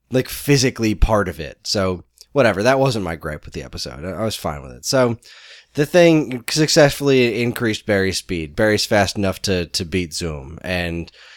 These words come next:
they, you know, do a bunch of stuff with Vibe, Cisco, to get him to, you know, convince him to not go all Darth Vader. And he's, he's gonna be fine. They're not convincing him not to go with Darth Vader. They're convincing him that he's not going to turn into Darth Vader.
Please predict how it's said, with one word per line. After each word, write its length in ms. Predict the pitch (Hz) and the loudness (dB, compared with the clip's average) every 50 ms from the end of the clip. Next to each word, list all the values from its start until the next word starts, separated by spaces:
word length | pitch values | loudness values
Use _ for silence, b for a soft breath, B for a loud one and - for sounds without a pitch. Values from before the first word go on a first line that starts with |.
| B B _ | B B _
they, 420 | - 92 90 90 87 85 82 82 78 | -2 0 0 0 0 -2 -4 -6 -8
you 200 | 95 117 117 131 135 | -10 -8 -4 -2 0
know, 240 | 117 104 101 101 101 | 2 2 2 0 0
do 180 | 101 - 139 | 2 2 2
a 40 | 127 | 4
bunch 200 | 107 117 107 - | 4 2 0 0
of 60 | 98 - | -4 -2
stuff 300 | - 123 113 110 - - | 2 2 2 2 0 -4
with 180 | 92 87 82 | -8 -8 0
Vibe, 540 | 101 120 120 120 117 117 117 113 104 98 - | 2 4 6 6 6 6 4 2 0 -4 -6
Cisco, 640 | - - 123 117 104 - - 117 110 110 110 110 107 | -2 0 0 0 0 0 2 4 4 4 4 4 2
to 260 | - - 107 92 87 | 0 0 -2 -2 -2
get 220 | 85 - 113 113 107 | -2 0 0 2 2
him 160 | 107 104 101 | 2 0 -2
to, 260 | 90 95 92 87 80 - | -2 -2 -4 -4 -6 -4
you 100 | 95 98 | -6 -6
know, 60 | 87 | -4
convince 360 | - - 98 98 117 113 104 - | -4 -6 -2 -2 -2 -2 0 -2
him 200 | 110 107 104 98 | -2 -2 -2 -2
to 180 | - 101 92 76 - | -2 -4 -6 -6 -4
not 320 | 92 107 110 107 107 95 | -4 0 0 0 0 0
go 140 | - 117 107 104 | -2 0 2 2
all 140 | 104 101 | 2 2
Darth 280 | 90 101 104 98 98 - | 2 0 0 0 0 0
Vader. 440 | 95 98 98 98 92 98 98 95 95 | 0 0 0 2 0 0 -2 -2 -2
And 240 | 87 87 85 85 B B B B B B B | -4 -4 -6 -8 B B B B B B B
he's, 180 | - 92 85 92 | -8 -8 -6 -6
he's 160 | 110 120 113 | -6 -4 0
gonna 160 | - 165 156 | 2 4 4
be 120 | 147 139 | 4 2
fine. 640 | - - 147 139 139 135 131 131 127 127 127 120 113 b b b b b b b | 2 4 4 6 6 6 6 6 4 4 2 2 -2 b b b b b b b
They're 100 | - 131 135 | 2 4 4
not 180 | 131 123 - | 4 4 2
convincing 380 | - 120 104 104 107 95 85 92 | -2 -4 -2 -2 -2 -2 -2 -4
him 60 | 92 | -4
not 160 | 90 87 87 | -4 -4 -6
to 60 | - 80 | -6 -8
go 100 | 90 87 | -6 -6
with 80 | 82 82 | -4 -4
Darth 180 | 82 80 80 | -6 -6 -6
Vader. 240 | - 87 85 82 85 | -8 -8 -6 -4 -2
They're 100 | 92 127 | -2 0
convincing 420 | 135 - 127 110 113 110 95 - 95 | 0 0 0 0 0 0 0 -2 -2
him 100 | 95 87 | -2 -2
that 80 | 87 80 | -4 -4
he's 180 | 85 90 82 | -6 -6 -4
not 260 | 87 92 95 82 78 - | -2 -2 0 -2 -2 -4
going 220 | - 85 76 73 | -6 -6 -6 -8
to 80 | - - | -12 -10
turn 180 | - 92 85 80 | -8 -6 -6 -6
into 140 | 78 76 73 | -8 -8 -8
Darth 260 | 78 76 71 69 - | -8 -8 -8 -10 -10
Vader. 360 | - 73 67 65 - 67 69 | -12 -12 -12 -12 -14 -16 -18